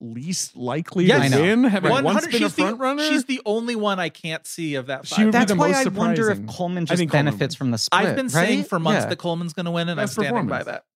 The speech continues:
Speaker 2: Yeah.
Speaker 1: Like, you know,
Speaker 3: Yeah.
Speaker 1: yeah.
Speaker 3: Yeah.
Speaker 1: Anyway.
Speaker 3: And it, she's just weirdly become, like, it's funny that her Oscar speech was like, "This is wild. This is never gonna happen again." And now she's become, like,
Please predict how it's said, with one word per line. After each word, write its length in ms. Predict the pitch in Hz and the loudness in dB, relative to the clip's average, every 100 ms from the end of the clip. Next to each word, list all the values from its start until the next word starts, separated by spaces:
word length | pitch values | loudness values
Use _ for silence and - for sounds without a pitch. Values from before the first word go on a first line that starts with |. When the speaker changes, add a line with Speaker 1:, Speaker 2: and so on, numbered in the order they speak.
| _ | _
Speaker 2:
Yeah. 60 | - | -4
Speaker 1:
Like, 160 | 135 - | -4 -2
you 100 | 147 | 0
know, 200 | 131 117 | 2 2
Speaker 3:
Yeah. 120 | 123 123 | 0 0
Speaker 1:
yeah. 220 | 117 - - - | 0 -2 -12 -2
Speaker 3:
Yeah. 80 | - | 0
Speaker 1:
Anyway. 180 | 113 85 - - | 0 -4 -6 2
Speaker 3:
And 140 | 190 | 2
it, 220 | 190 190 - | 4 0 -2
she's 220 | - 180 | -4 -2
just 200 | 190 - | -2 -4
weirdly 440 | 139 143 185 180 175 | -2 2 2 2 0
become, 560 | 165 - 170 170 156 | 0 0 0 0 -2
like, 460 | 139 131 131 - - _ _ _ _ | 2 2 0 -8 -20 _ _ _ _
it's 180 | 196 - | -2 0
funny 240 | 233 240 | 0 0
that 120 | 226 | 0
her 120 | 202 190 | 0 2
Oscar 320 | 175 - 185 | 0 0 -8
speech 280 | - 165 - | -8 -10 -10
was 100 | 143 | -10
like, 160 | 139 | -8
"This 180 | 180 165 | -8 -8
is 120 | 156 | -8
wild. 240 | 151 160 147 | -2 0 0
This 160 | 143 | -6
is 80 | 143 | -6
never 180 | 151 139 | -6 -6
gonna 140 | 147 | -8
happen 320 | 139 143 - | -6 -8 -6
again." 240 | 143 147 143 | -4 0 2
And 80 | 135 | 2
now 140 | 131 | 2
she's 220 | 135 143 | 0 -6
become, 680 | - 139 - 127 135 139 - | -6 -6 -4 -2 -2 -4 -4
like, 220 | - 131 | 2 2